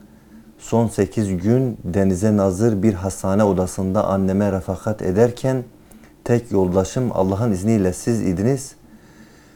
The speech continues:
Televizyon ve interneti kullanamamak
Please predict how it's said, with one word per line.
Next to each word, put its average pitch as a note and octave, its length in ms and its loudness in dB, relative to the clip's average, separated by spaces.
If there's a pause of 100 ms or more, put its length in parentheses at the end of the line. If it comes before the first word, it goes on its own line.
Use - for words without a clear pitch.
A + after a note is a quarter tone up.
(140)
Televizyon G2 720 2
ve G#2+ 160 4
interneti G2 600 0
kullanamamak G#2 1000 2